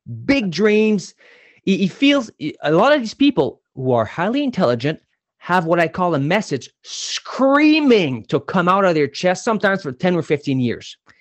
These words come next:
If you don't follow that, I've seen it happen in multiple people. This leads to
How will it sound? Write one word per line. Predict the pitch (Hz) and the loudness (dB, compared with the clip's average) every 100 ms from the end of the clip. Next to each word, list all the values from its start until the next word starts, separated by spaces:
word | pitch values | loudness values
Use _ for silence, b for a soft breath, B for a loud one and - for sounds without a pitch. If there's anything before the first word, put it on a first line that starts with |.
| b b b b b _ | b b b b b _
If | - 160 | -2 2
you | 294 | 2
don't | 269 294 302 | 4 2 0
follow | - 254 254 | -2 0 0
that, | 160 127 117 | 0 0 -2
I've | - | -4
seen | 180 185 | -2 -2
it | 185 | 0
happen | 175 180 196 196 - _ _ _ _ _ _ _ | -2 -2 -2 -4 -10 _ _ _ _ _ _ _
in | 139 135 | -4 0
multiple | 139 208 214 214 | 2 2 0 0
people. | 202 180 120 | 2 0 0
This | 113 180 180 | -2 -2 0
leads | 180 190 - | -2 -2 -6
to | - 170 170 | -2 -2 -2